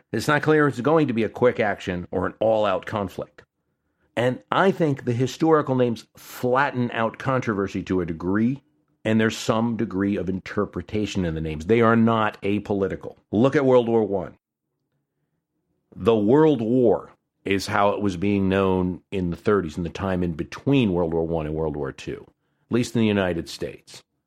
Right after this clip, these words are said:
Might be called the Great War as well, and particularly on the British side. In America, it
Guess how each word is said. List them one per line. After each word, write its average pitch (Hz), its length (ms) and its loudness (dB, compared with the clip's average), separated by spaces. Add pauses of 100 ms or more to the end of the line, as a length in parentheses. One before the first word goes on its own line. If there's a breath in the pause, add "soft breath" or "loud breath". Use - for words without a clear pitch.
(120)
Might 90 200 -4
be 95 80 -6
called 95 180 0
the 87 60 -6
Great 95 400 -2
War 76 440 -4 (140)
as 82 160 -6
well, 78 480 -4 (220 loud breath)
and 82 120 -8
particularly 87 600 -2
on 78 100 -2
the 78 60 -4
British 78 340 -8
side. - 240 -12 (880)
In 90 60 -6
America, 127 540 2
it - 80 -4